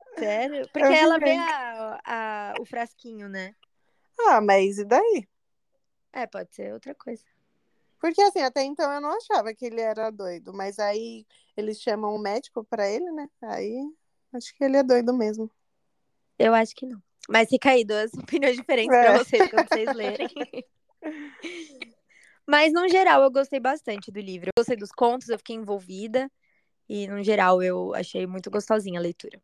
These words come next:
Speaker 2: Eu também achei bem gostoso de ler esses contos, de conhecer esse autor também, que eu não conhecia, e pelo que eu pesquisei, é... ele já foi até citado no Enem. Então, gostei de conhecer e,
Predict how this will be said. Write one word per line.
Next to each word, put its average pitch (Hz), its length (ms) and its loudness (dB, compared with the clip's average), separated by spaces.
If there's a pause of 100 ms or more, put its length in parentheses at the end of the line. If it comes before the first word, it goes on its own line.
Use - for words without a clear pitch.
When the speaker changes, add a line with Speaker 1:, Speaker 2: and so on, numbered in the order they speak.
(600)
Speaker 2:
Eu 233 100 4
também 262 400 0
achei 262 220 -2
bem 233 240 -4
gostoso 233 920 -4
de 214 800 -6
ler 202 320 -2
esses 254 280 -10
contos, 247 1000 -4
de 226 120 -6
conhecer 240 440 4
esse 240 280 2
autor 220 440 0
também, 220 280 -4
que 214 80 -8
eu 233 60 -2
não 226 160 -2
conhecia, 277 640 -4
e 277 80 -2
pelo 240 220 0
que 240 100 -4
eu 233 60 0
pesquisei, 220 800 0 (420)
é... 208 880 0
ele 226 240 -2
já 233 160 2
foi 240 200 2
até 240 200 0
citado 302 460 -2
no 311 100 -6
Enem. 311 400 -4 (340)
Então, 240 400 2
gostei 254 680 2
de 226 560 -8
conhecer 214 760 -2
e, 294 460 -4